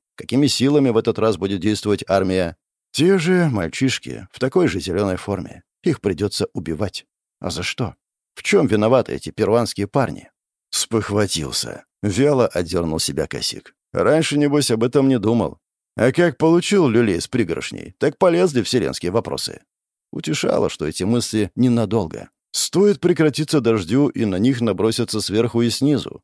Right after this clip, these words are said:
и всю мораль вышибет из башки боевым адреналином.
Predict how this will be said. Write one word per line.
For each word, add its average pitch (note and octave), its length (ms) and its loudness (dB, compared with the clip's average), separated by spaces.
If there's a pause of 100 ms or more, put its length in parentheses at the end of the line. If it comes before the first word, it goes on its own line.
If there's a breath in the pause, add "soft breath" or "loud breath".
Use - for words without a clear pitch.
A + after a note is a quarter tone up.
(160)
и F3 140 0
всю C3+ 300 0
мораль G#2+ 400 4
вышибет G2+ 600 0
из D2+ 80 -8
башки D#2+ 460 0 (180)
боевым A2+ 500 2
адреналином. D#2 720 -4